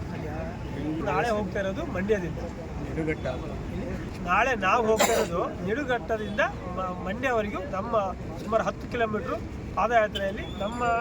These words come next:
ಸಾಗರ ವಿಧಾನಸಭಾ ಕ್ಷೇತ್ರದಲ್ಲಿ ಹೋದಂಥ ಎಲ್ಲರೂ ಸಹ ಪಾಲ್ಗೊಂಡು ಅಲ್ಲಿ, ಅಲ್ಲಿ ನಮ್ಮ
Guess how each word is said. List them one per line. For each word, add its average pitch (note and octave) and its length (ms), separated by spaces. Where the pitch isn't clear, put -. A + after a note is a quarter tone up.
ಸಾಗರ A3+ 240
ವಿಧಾನಸಭಾ G#3+ 480
ಕ್ಷೇತ್ರದಲ್ಲಿ F#3+ 500
ಹೋದಂಥ G#3 260
ಎಲ್ಲರೂ A3 520
ಸಹ D4+ 160
ಪಾಲ್ಗೊಂಡು G3+ 540
ಅಲ್ಲಿ, A3+ 240
ಅಲ್ಲಿ B3 340
ನಮ್ಮ G3+ 440